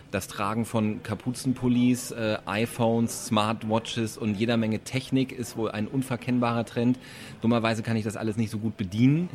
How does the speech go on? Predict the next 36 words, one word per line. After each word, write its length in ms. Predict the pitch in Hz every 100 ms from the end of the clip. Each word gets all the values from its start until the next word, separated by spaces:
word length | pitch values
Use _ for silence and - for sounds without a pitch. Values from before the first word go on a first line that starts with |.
| - - 139 -
Ähm, 420 | 107 107 110 110 117 131 117 - -
<laughs> 360 | - 135 - -
und, 240 | 113 110
äh, 320 | 104 107 107
in 140 | - 113
der 100 | 107
Sportmedizin 880 | - 117 123 127 117 - 117 110
selber, 540 | 95 101 117 127 135 143 - 151 127 -
ähm, 500 | 107 107 110 92 113
müssen 260 | 113 120
wir 160 | 107 98
auch 160 | 98 -
erkennen, 400 | - - 120 117
dass 180 | 101
diese 300 | - 110 110
ganze 380 | 98 104 120 117
Messtechnik 760 | 104 123 - - 98 - 85 78
Einzug 560 | - 73 - - 76 -
erhält. 420 | 73 - - -
Also 320 | 76 87 90 67
früher 300 | 95 127 127
haben 160 | 123 120
wir 100 | 117
Bewegungsanalyse 880 | 101 90 110 120 113 113 104 107 101
auf 180 | 95
einem 220 | 85 92 90
Laufband 480 | 85 120 - 131
gemacht, 320 | 127 127 143 110
das 100 | 98
machen 160 | 98
wir 80 | 101
noch 120 | 90
immer 220 | 92 113
in 60 | 127
der 100 | 127
Praxis. 480 | - 131 - 139